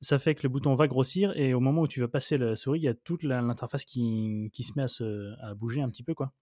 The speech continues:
Ça, ça décale les autres boutons, alors qu'avec ce type de police, donc les uni-width, euh, le, le, le bouton va pas, va jamais changer de largeur parce qu'en fait, le, ta ligne de texte va toujours avoir exactement la même largeur.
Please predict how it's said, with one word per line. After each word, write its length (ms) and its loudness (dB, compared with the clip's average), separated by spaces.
Ça, 200 -2
ça 120 -4
décale 280 0
les 140 -2
autres 100 -8
boutons, 320 -8
alors 200 2
qu'avec 240 0
ce 160 -4
type 380 -4
de 180 2
police, 340 -2
donc 200 -2
les 220 -6
uni-width, 560 0
euh, 640 0
le, 920 0
le, 400 4
le 160 0
bouton 320 0
va 120 2
pas, 140 4
va 280 2
jamais 200 4
changer 260 4
de 60 0
largeur 340 2
parce 160 -2
qu'en 120 2
fait, 160 2
le, 460 -2
ta 100 -2
ligne 180 2
de 80 4
texte 320 -2
va 100 -2
toujours 400 0
avoir 200 2
exactement 460 0
la 100 0
même 140 -2
largeur. 460 -8